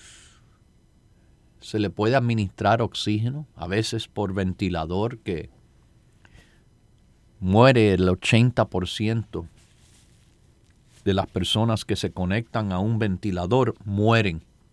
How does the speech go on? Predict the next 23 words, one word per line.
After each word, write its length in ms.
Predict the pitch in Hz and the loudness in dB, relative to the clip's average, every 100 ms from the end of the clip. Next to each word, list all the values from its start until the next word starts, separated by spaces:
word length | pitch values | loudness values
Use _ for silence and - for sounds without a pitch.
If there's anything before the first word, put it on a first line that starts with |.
| _ _ _ _ _ _ - - _ _ _ - - _ | _ _ _ _ _ _ -20 -20 _ _ _ -20 -20 _
El 140 | - 110 | 0 0
veinte 600 | 95 127 135 135 - 139 | 4 4 6 2 -2 -4
por 380 | - - 95 - | -4 -4 -4 -4
ciento 720 | - 113 113 110 117 110 - _ _ - | -4 -2 -2 -4 -6 -6 -8 _ _ -10
de 160 | 92 | -8
chance 500 | - 104 95 110 110 | -6 -6 -6 -6 -4
de 140 | 98 90 | -4 -4
vivir. 460 | 85 80 90 85 _ _ _ _ _ _ _ | -6 -6 -8 -10 _ _ _ _ _ _ _
Así 160 | - 139 | -8 -2
que 180 | 113 143 | 2 2
eso 200 | - 127 | 0 0
tampoco 540 | 98 87 120 117 92 | 0 2 0 2 -2
es 220 | 107 - | -2 -2
tan 240 | - 98 95 | -2 0 0
garantizado, 760 | 92 90 - 85 123 127 110 | 0 -2 -4 -2 4 4 4
pero 340 | 90 120 107 - _ - _ _ _ _ _ _ _ - | 4 4 2 -2 _ -20 _ _ _ _ _ _ _ -4
por 120 | 113 | 0
lo 100 | 90 | 2
menos 240 | 101 165 | 4 4
le 100 | 110 | 2
pueden 300 | - 117 117 | 2 2 2
poner 280 | 107 98 107 | 0 0 0
oxígeno. 520 | 101 - 175 160 92 | -2 -2 -2 -2 -6